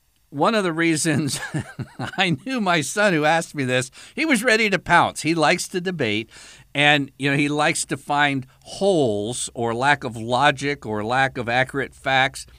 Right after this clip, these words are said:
And he did fact check me, by the way. So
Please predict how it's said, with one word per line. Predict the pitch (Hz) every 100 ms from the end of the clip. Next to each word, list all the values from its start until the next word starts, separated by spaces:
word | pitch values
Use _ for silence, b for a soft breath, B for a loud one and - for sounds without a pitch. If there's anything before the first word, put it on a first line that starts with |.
| b
And | 143
he | 156 165
did | 165 160
fact | 131 147 139 -
check | - 107 -
me, | 98
by | 92 95
the | 90
way. | 90 90 82 87 B B B B B
So | - 147 143